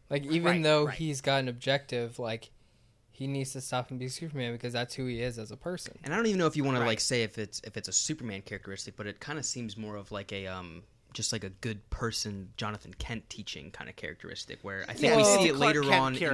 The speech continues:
Speaker 3: movie
Speaker 2: characteristic,
Speaker 3: where, like,
Speaker 2: yeah.
Speaker 3: he's being bullied and he doesn't necessarily stand up to the bully by hitting him back, but he kinda stands his ground, I guess, if you wanna say, where he just,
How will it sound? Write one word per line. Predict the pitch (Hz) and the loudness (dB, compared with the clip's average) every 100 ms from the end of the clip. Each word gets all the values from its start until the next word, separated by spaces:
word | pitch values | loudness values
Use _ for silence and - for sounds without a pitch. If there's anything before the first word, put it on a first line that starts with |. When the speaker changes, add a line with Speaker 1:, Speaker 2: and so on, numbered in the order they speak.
| 123 | 2
Speaker 3:
movie | 120 120 113 | 0 -2 -2
Speaker 2:
characteristic, | 113 | -2
Speaker 3:
where, | 113 113 | -2 -4
like, | 110 107 | -6 -8
Speaker 2:
yeah. | |
Speaker 3:
he's | 117 | -8
being | 123 107 104 - | -6 -6 -4 -2
bullied | 143 143 139 135 - - - - | 2 2 2 -2 -8 -20 -20 -10
and | - 110 104 | -4 -2 -4
he | 101 113 110 107 107 - | -6 -4 -4 -4 -8 -8
doesn't | 120 113 110 | -6 -4 -4
necessarily | 110 - 120 104 | 0 0 2 -2
stand | 104 - 123 110 139 | -2 -2 -2 0 0
up | 180 | -2
to | - | -4
the | 113 | -6
bully | 113 113 | -4 -4
by | 107 | -4
hitting | 104 123 107 | -6 -8 -8
him | 107 | -4
back, | 139 131 - | 2 2 0
but | 110 104 | -4 -4
he | 113 | -6
kinda | - 113 110 104 - - - - _ | -6 -4 -4 -8 -12 -20 -20 -20 _
stands | - - 127 117 | -6 -4 -4 -4
his | 113 | -8
ground, | - - 107 120 160 190 185 | -10 -8 -4 -2 -2 -4 -6
I | 175 | -6
guess, | 175 185 - - | -4 -4 -2 -4
if | - - | -4 -4
you | 190 | 0
wanna | 190 185 | 0 0
say, | 180 196 190 | 2 2 2
where | 175 151 | 2 2
he | 131 127 | 2 0
just, | 131 - | -2 -2